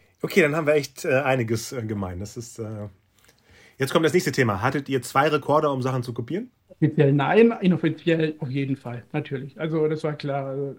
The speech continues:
Speaker 2: der beste Freund meines Bruders kam natürlich immer zu uns, ein
Speaker 1: Aha.
Speaker 2: Wochenende mit seinem Videorekorder.
Speaker 1: Aha.
Speaker 2: Und dann wurde kopiert, was das Zeug hält, was wir hatten, was er hatte. Dann waren wir alle wieder versorgt für ein paar Wochen und so
Speaker 1: Ja.
Speaker 2: ging es. Also so die normale,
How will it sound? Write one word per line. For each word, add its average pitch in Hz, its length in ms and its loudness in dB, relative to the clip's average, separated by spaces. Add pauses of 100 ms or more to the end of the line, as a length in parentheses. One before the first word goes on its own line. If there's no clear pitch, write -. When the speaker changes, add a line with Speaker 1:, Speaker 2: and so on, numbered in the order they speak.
Speaker 2:
der 165 300 -2
beste 151 300 -6
Freund 175 260 0
meines 196 220 0
Bruders 185 380 0
kam 156 340 -2
natürlich 165 380 -2
immer 165 200 0
zu 165 180 -2
uns, 269 500 0
ein 156 280 -2
Speaker 1:
Aha. - 140 4
Speaker 2:
Wochenende 202 340 8
mit 147 160 -4
seinem 156 280 0
Videorekorder. 208 840 2
Speaker 1:
Aha. 107 220 12
Speaker 2:
Und 143 120 4
dann 143 200 -4
wurde 135 180 -8
kopiert, 160 440 -6
was 156 160 -4
das 156 120 -6
Zeug 151 420 -6
hält, 185 160 -4
was 160 160 -8
wir 165 160 -2
hatten, 175 220 -4
was 147 160 -4
er 160 220 -4
hatte. 214 340 0
Dann 156 180 -6
waren 151 120 -2
wir 131 100 -4
alle 151 180 -6
wieder 151 160 -4
versorgt 151 400 -6
für 185 100 -4
ein 180 80 -4
paar 185 220 -4
Wochen 185 220 -4
und 165 140 -4
so 160 80 -6
Speaker 1:
Ja. 127 120 10
Speaker 2:
ging 135 100 -8
es. 104 160 -14
Also 143 300 -8 (840)
so 190 160 0
die 160 100 2
normale, 156 680 2